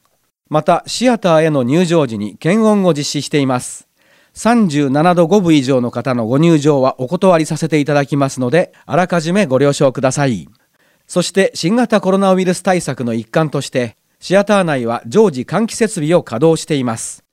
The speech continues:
暖房も適宜稼働していますが、寒く感じるお客様もいらっしゃるようです。ブランケットのご持参や服装での調整にご協力をお願いします。以上、今週の長野グランドシネマズからのインフォメーションとお願いでした。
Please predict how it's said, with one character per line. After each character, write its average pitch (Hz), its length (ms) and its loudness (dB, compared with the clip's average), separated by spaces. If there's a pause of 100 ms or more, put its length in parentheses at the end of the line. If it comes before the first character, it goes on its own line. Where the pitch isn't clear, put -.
(480)
暖 208 240 0
房 202 180 4
も 175 160 2
適 208 300 -2
宜 156 140 0
稼 131 160 -4
働 156 180 2
し - 40 -14
て 160 80 -4
い 143 80 0
ま 143 120 -2
す - 120 -10
が、 139 180 -4 (240)
寒 233 280 0
く - 120 -14
感 156 220 -2
じ 143 100 -4
る 143 100 0
お 139 60 -2
客 156 200 -4
様 147 260 -2
も 151 140 2
い 127 80 0
ら 147 80 2
っ - 20 -2
し - 120 -6
ゃ 170 60 -2
る 135 60 -2
よ 110 140 -4
う - 20 -8
で 92 120 -12
す。 - 260 -14 (520)
ブ 123 120 -2
ラ 190 100 2
ン 196 80 -2
ケ 170 120 -2
ッ - 20 -4
ト - 180 -6
の 127 120 -4
ご 123 120 -4
持 139 80 -8
参 139 300 -4
や 139 220 -2
服 - 220 -6
装 220 220 2
で 208 100 0
の 151 140 0
調 156 220 2
整 151 220 0
に 170 120 -2
ご 123 180 -4
協 180 220 2
力 165 300 0
を 160 120 4
お 110 60 -4
願 151 240 0
い 143 40 -2
し 139 120 -8
ま 131 120 -2
す。 - 260 -16 (720)
以 196 100 -2
上、 170 240 4
今 196 200 2
週 185 240 -2
の 156 260 0
長 220 240 2
野 170 140 2
グ 127 100 -4
ラ 185 100 2
ン 214 80 0
ド 196 100 0
シ 185 120 -6
ネ 190 100 0
マ 165 140 0
ズ 135 60 -8
か 156 120 -4
ら 175 100 0
の 165 120 0
イ 160 100 0
ン 196 40 0
フ 185 140 0
ォ - 40 2
メ 170 160 2
ー - 20 0
シ - 120 -6
ョ 139 80 0
ン 127 100 -6
と - 320 0
お 123 100 -8
願 190 260 2
い 185 40 -2
で 165 100 0
し - 80 -8
た。 143 340 -2